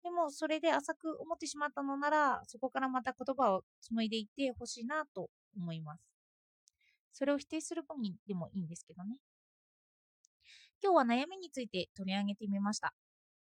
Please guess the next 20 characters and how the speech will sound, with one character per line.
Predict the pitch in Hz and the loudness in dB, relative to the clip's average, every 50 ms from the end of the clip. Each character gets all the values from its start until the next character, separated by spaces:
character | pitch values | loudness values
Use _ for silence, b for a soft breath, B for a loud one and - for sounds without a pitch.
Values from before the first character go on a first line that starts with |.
| - 226 | -4 -2
悩 | 240 254 285 320 | 0 0 0 0
み | 359 370 | 2 2
を | 339 320 | 0 0
聞 | - - - | 0 -2 0
か | - 285 | 2 2
れ | 277 285 277 | 2 2 2
る | 285 285 | 0 0
こ | - 294 | -2 0
と | 294 294 | 2 2
で、 | 262 294 294 285 269 240 - - _ _ _ - | 2 2 0 0 -2 -4 -6 -12 _ _ _ -12
私 | 220 220 262 262 - - | -8 -4 -4 -4 0 2
は | 277 269 247 | 2 2 2
私 | 240 226 247 285 - - | 2 0 0 -2 -2 -4
の | 277 | -4
無 | 277 269 311 | -4 -4 -4
意 | 339 | -6
識 | - - 285 269 | -8 -8 -6 -4
に | 285 277 | -2 -2
触 | 277 277 | -2 -2
れ、 | 269 277 | -2 -4